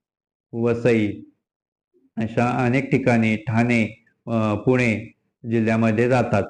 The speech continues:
आणि वेगवेगळ्या राज्यांमध्ये देखील आम्ही हा ऑर्डरप्रमाणे मसाले पाठवतो.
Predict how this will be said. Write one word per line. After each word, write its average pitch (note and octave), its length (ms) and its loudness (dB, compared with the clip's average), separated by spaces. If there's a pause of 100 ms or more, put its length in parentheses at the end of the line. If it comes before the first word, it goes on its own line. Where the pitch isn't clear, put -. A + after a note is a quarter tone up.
(340)
आणि A2 260 -2 (260)
वेगवेगळ्या B2 500 4
राज्यांमध्ये A2+ 640 2
देखील A#2 360 2
आम्ही A#2 240 2
हा A#2 240 0 (300)
ऑर्डरप्रमाणे A2+ 840 2
मसाले A#2 420 2
पाठवतो. A#2+ 600 0